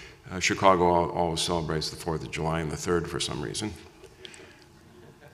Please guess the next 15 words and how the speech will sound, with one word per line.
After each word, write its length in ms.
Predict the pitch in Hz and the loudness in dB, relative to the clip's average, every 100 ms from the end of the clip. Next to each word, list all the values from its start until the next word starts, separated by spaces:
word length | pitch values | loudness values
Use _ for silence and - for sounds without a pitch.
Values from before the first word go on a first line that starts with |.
| - - _ - - - - _ - - - - - - _ _ - - | -20 -20 _ -20 -20 -20 -20 _ -20 -20 -20 -20 -20 -20 _ _ -14 -2
And, 420 | 110 113 113 104 | 4 4 4 2
um, 520 | 95 110 107 104 104 - - - - - - - - - - - - - - - - - - 403 - - - - - - - - - | 0 0 2 0 -4 -8 -18 -20 -20 -20 -20 -18 -18 -16 -16 -14 -14 -14 -14 -14 -16 -16 -18 -20 -18 -18 -18 -20 -20 -20 -20 -20 -8
the 100 | 110 | -4
one 280 | 98 120 131 | 2 4 4
thing 320 | - 123 104 | 4 4 4
that 140 | 95 90 | 4 4
happened 420 | 87 85 90 92 | 2 2 0 0
was, 380 | 87 85 - 85 | 0 -2 -4 -4
um, 300 | 85 82 80 - - - - - - - - - - | -4 -4 -6 -12 -20 -20 -20 -20 -20 -20 -20 -10 2
there 140 | 110 | 6
was 180 | 117 110 | 6 4
an 160 | 95 - - - | 0 -2 -10 -6
idea 460 | 98 92 110 104 92 | -4 0 4 6 6
that 280 | 87 87 - | 2 0 0
this 500 | 104 - - - | 2 2 -2 -8